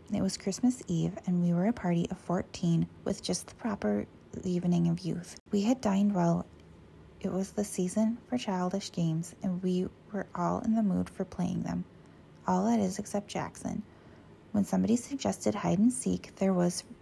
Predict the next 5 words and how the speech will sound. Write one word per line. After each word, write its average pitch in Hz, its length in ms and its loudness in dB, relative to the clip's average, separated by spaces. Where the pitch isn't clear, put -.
rapturous 240 720 0
and 196 240 2
almost 196 580 0
unanimous 196 640 2
approval. 202 500 -4